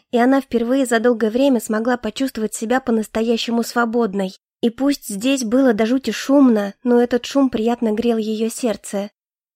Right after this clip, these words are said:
"Водопад?" — удивленно выпалил появившийся за спиной Камиль. "Ты отложила все свои дела, вытянула меня из дворца, оторвала от работы, чтобы посмотреть на воду?"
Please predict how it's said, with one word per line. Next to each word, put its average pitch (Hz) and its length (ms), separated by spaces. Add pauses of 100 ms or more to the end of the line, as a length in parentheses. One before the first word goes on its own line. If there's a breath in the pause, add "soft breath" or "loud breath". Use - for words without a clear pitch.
(140)
"Водопад?" — 208 640 (220)
удивленно 233 520
выпалил 226 380
появившийся 226 600
за 214 100
спиной 226 360
Камиль. 247 440 (460)
"Ты 233 140
отложила 240 500
все 262 200
свои 226 300
дела, 208 460
вытянула 233 520
меня 240 300
из 233 60
дворца, 208 580
оторвала 226 560
от 262 100
работы, 214 520
чтобы 226 320
посмотреть 240 560
на 226 160
воду?" 247 400